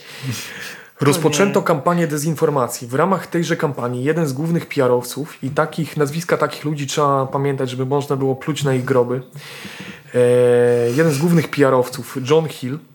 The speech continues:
Speaker 2: zaproponował utworzenie tytoniowych instytucji zajmujących się weryfikowaniem i ustalaniem wagi twierdzeń wskazujących na związki występowania raka płuc z paleniem.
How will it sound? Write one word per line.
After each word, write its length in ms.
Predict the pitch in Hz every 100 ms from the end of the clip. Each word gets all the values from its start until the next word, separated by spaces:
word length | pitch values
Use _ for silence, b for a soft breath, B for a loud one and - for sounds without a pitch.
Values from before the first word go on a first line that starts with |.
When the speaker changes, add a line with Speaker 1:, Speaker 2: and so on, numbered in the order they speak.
| _ - -
Speaker 2:
zaproponował 720 | 127 135 147 151 156 165 165 156
utworzenie 520 | 135 147 131 123 117 120
tytoniowych 580 | - 135 147 160 160 165
instytucji 680 | 139 - 139 127 - 131 160 - 139
zajmujących 560 | 135 139 156 160 143
się 140 | - 131
weryfikowaniem 1120 | 127 156 147 - 135 147 151 202 131 120 123 B B B B -
i 60 |
ustalaniem 680 | 170 175 - 185 185 175 139
wagi 300 | 156 180 160
twierdzeń 560 | - 165 127 120 117 117
wskazujących 680 | - 135 135 160 160 -
na 100 | 139
związki 500 | 127 127 165 170 -
występowania 640 | 135 - 135 123 131 143 139
raka 220 | 139 135
płuc 220 | - -
z 80 | -
paleniem. 400 | - 127 120 117